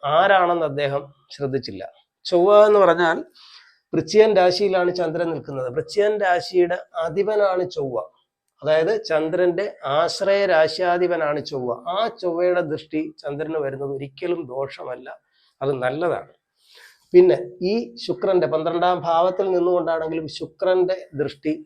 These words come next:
ചന്ദ്രന് വരുന്നു. ഒരു ശുഭഗ്രഹത്തിന്റെ ദൃഷ്ടിയും ചന്ദ്രനുണ്ട്. ഈ ചൊവ്വ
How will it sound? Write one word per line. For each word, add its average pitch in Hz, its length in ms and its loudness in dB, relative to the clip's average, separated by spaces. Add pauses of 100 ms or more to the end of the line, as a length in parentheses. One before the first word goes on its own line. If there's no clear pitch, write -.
ചന്ദ്രന് 143 400 -4
വരുന്നു. 117 340 -6 (160)
ഒരു 160 240 -6 (100)
ശുഭഗ്രഹത്തിന്റെ 165 760 2
ദൃഷ്ടിയും 160 600 -2
ചന്ദ്രനുണ്ട്. 123 600 -10 (180)
ഈ 196 120 -2
ചൊവ്വ 180 540 0